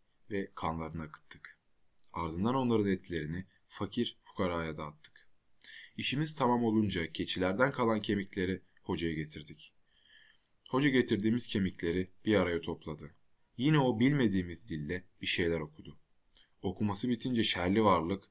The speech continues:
tekrar ortaya çıktı. Şerli varlık ortaya çıktıktan sonra bir araya toplanmış kemiklerin yanına gitti. Onları tek hamlede tutarak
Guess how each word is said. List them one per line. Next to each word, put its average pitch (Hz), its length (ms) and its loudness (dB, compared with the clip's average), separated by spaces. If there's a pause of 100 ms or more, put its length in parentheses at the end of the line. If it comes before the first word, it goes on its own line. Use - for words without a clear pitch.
(240)
tekrar 104 380 2
ortaya 76 380 -4
çıktı. - 380 -8 (1400)
Şerli 113 360 8
varlık 123 280 8
ortaya 101 320 6
çıktıktan 110 500 0
sonra 80 520 -6 (220)
bir 123 140 4
araya 107 240 6
toplanmış 92 540 0
kemiklerin 90 480 0
yanına 82 320 -2
gitti. 78 420 -14 (460)
Onları 80 360 -6
tek 139 220 4
hamlede 92 360 4
tutarak 90 500 -2